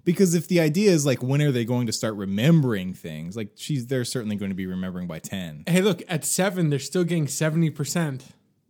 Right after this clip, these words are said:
Speaker 1: That's true. But I guess it kind of plays into, first of all, the movie I'm gonna be talking about today, Inside Out. It's all about memories, right? Like, that's what Inside Out is kind of about.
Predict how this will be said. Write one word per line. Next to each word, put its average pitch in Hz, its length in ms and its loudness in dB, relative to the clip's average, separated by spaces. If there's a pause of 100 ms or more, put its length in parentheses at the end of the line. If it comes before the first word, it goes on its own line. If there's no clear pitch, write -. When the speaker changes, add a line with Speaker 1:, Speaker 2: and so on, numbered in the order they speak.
(140)
Speaker 1:
That's 196 200 -6
true. 101 360 -4 (760)
But 147 420 0 (500)
I 156 80 -2
guess 185 260 0
it 175 40 -4
kind 170 240 2
of 139 100 -2
plays 151 360 2
into, 120 1040 0 (340)
first 170 360 -2
of 131 100 -2
all, 127 180 2
the 120 100 -2
movie 131 400 4
I'm 101 100 -2
gonna 104 140 0
be 95 80 -4
talking 92 340 -6
about 90 140 -6
today, 98 320 -4
Inside 101 380 -2
Out. 87 200 -6
It's 139 140 -6
all 185 140 0
about 180 220 0
memories, 123 600 2
right? 120 320 -2
Like, 90 180 -10
that's 143 260 -4
what 170 120 -2
Inside 147 380 0
Out 131 180 0
is 127 140 -2
kind 131 240 -2
of 123 100 -4
about. 104 560 -2